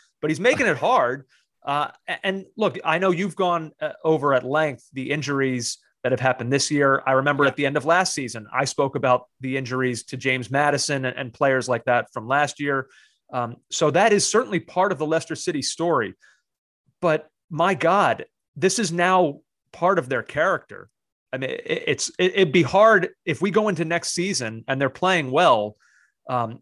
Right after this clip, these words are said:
Speaker 1: I will applaud them for it because once again, they will be,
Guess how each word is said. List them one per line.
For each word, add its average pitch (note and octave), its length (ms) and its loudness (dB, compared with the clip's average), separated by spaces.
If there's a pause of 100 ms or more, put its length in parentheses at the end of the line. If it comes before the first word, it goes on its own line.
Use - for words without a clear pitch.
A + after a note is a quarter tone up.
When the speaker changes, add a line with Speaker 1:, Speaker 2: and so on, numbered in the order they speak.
(160)
Speaker 1:
I D3+ 140 6
will E3 240 6
applaud D#3+ 380 4
them D#3 120 -2
for E3+ 300 0
it - 120 -6
because C#3+ 260 -8
once E3 260 -6
again, D#3+ 360 -4
they C#3 140 -2
will C#3+ 160 -4
be, C#3 400 -4